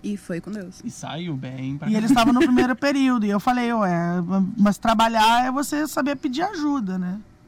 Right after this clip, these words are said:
Speaker 1: Sim.
Speaker 3: Então, assim, você tem que saber a quem buscar.
Speaker 2: E o publicitário, ele é um cara que resolve problema e consegue solução na diversidade. Eu aprendi muito isso aqui trabalhando com a Kit, que assim,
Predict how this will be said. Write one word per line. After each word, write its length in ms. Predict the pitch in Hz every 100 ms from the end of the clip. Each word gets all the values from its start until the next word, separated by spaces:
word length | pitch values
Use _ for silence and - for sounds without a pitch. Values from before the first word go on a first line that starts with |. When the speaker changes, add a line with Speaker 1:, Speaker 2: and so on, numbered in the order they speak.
| - - _ _ _ _ -
Speaker 1:
Sim. 480 | - 202 180 180 180 - _ _ _ _ _ -
Speaker 3:
Então, 880 | 208 190 196 202 233 262 269 262 233
assim, 680 | - 233 220 208 202 190 190
você 140 | -
tem 160 | 202 220
que 80 |
saber 640 | - 285 254 247 277 285 254
a 60 |
quem 200 | - 240
buscar. 800 | 233 262 - 208 214 233 233 220 - -
Speaker 2:
E 80 | 143
o 40 |
publicitário, 640 | 151 131 147 180 - 156 185
ele 80 | 196
é 40 |
um 100 | 208
cara 240 | 180 202
que 100 | 208
resolve 360 | 202 180 160 190
problema 580 | 226 185 151 165 214 254
e 80 | 240 214 - _
consegue 800 | - 185 - 165 185 226 233 226
solução 460 | - 214 202 180 180
na 80 | 220
diversidade. 800 | 214 220 254 277 180 170 151 131
Eu 160 | 127 131
aprendi 460 | 127 143 135 131 170
muito 320 | 165 165 185
isso 180 | 160 180
aqui 140 | 165
trabalhando 400 | - 170 170 180
com 100 | 202
a 40 | 196
Kit, 420 | 160 151 185 -
que 80 | 202
assim, 360 | - 180 131